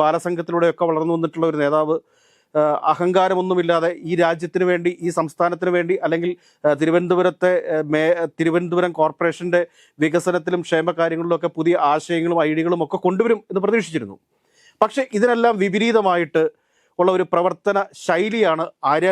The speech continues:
രാജേന്ദ്രനിൽ നിന്ന് ആദ്യം തന്നെ നമ്മൾ കണ്ടു തുടങ്ങിയത്. ആദ്യമൊക്കെ ആര്യ രാജേന്ദ്രൻ പൊങ്കാല സമയത്തെ ഇഷ്ടികയൊക്കെ എടുത്ത് മറ്റാളുകൾക്ക് വീട് പണിത് കൊടുക്കുന്ന സമയത്തൊക്കെ ഏറെ പ്രശംസയും നേടിയിരുന്നു. പക്ഷേ അതൊക്കെ കഴിഞ്ഞ് കുറച്ചും കൊണ്ട് വരുന്ന സമയത്ത് നമ്മൾ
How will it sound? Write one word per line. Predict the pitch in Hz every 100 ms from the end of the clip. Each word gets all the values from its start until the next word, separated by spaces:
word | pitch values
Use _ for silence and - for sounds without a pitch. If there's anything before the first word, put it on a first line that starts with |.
| 175
രാജേന്ദ്രനിൽ | 160 156 160 160 160 156
നിന്ന് | 156 160 - - 135
ആദ്യം | 147 175 165
തന്നെ | 165 160 156 _ _ _ 147
നമ്മൾ | 160 165
കണ്ടു | 151 156 170
തുടങ്ങിയത്. | 123 95 85 - _ _ _ _ - 147
ആദ്യമൊക്കെ | 196 226 226 226 226 165
ആര്യ | 180 208 202
രാജേന്ദ്രൻ | 185 185 190 180 135 _ _ _ -
പൊങ്കാല | 160 180 196 202
സമയത്തെ | 190 180 170 190 185
ഇഷ്ടികയൊക്കെ | 151 185 180 180 170 170
എടുത്ത് | 170 - 175 - 170
മറ്റാളുകൾക്ക് | 156 185 165 175 170 175
വീട് | 165 180
പണിത് | 175 170
കൊടുക്കുന്ന | 165 160 175 160
സമയത്തൊക്കെ | 165 170 170 147 165 - _ _ 214
ഏറെ | 233 226
പ്രശംസയും | 214 247 240 247
നേടിയിരുന്നു. | 185 147 107 98 _ _ _ _ -
പക്ഷേ | 151 - 220 233 _ _ _ -
അതൊക്കെ | 170 202 226
കഴിഞ്ഞ് | 226 214 208
കുറച്ചും | 196 214 214
കൊണ്ട് | 214
വരുന്ന | 196 196 208
സമയത്ത് | 196 185 190
നമ്മൾ | 185